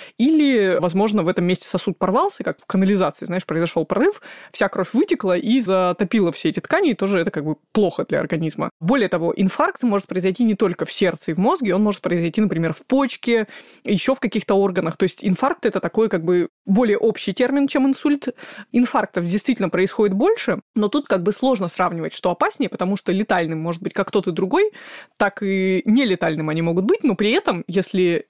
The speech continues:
инфаркт нелетальным, человек может быть инвалидом, что-то такое, ему будет тяжело ходить, но, по крайней мере, скорее всего, у него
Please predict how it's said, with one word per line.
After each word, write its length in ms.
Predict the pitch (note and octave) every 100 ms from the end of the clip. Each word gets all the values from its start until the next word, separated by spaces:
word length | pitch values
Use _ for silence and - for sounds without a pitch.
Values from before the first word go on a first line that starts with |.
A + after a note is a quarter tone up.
| -
инфаркт 520 | G#3+ G3 G#3 - -
нелетальным, 640 | F3 F3+ F3+ E3+ D#3+ E3 -
человек 340 | - F#3 F3
может 280 | G3+ G3 E3
быть 180 | E3 F3
инвалидом, 960 | E3+ G#3+ E4+ C#4+ G#3 G3+ F#3 - -
что-то 240 | F#3+ - -
такое, 300 | F3+ C4+ D4
ему 140 | G3+
будет 160 | E3+ -
тяжело 260 | F#3 F#3+
ходить, 360 | F#3 G#3+ A4 - - - - -
но, 160 | A3+
по 100 | C4
крайней 340 | - G#3 G#3 G3+
мере, 280 | C#4 D4
скорее 380 | C4 - F#3 G3
всего, 280 | - - A#3+
у 60 | A#3
него 400 | E3+ F3 G#3